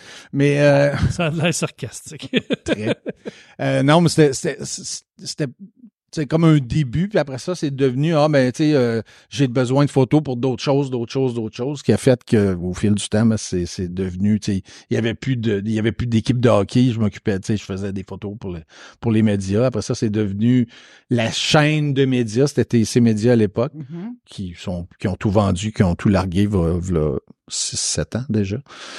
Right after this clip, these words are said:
Speaker 1: Euh, et à ça, c'est greffé, euh, tout ce qui est, tu sais, au travers de ça, j'ai été photographe pour l'Orchestre symphonique de Montréal pendant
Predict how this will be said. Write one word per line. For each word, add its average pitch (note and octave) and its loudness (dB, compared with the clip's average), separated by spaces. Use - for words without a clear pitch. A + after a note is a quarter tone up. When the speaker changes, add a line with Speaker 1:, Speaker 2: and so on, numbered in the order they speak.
Speaker 1:
Euh, G2 0
et A2 2
à G2+ 0
ça, A#2+ 2
c'est A2 0
greffé, A2 0
euh, F2+ -4
tout D3+ 0
ce - -6
qui C#3 4
est, C3 6
tu - -8
sais, D3 6
au C#3 4
travers D3 6
de C#3 4
ça, D#3 4
j'ai B2+ 4
été C3+ 4
photographe B2+ 0
pour C3 -4
l'Orchestre A#2+ -2
symphonique B2 0
de A#2+ 0
Montréal A2+ 0
pendant A#2 2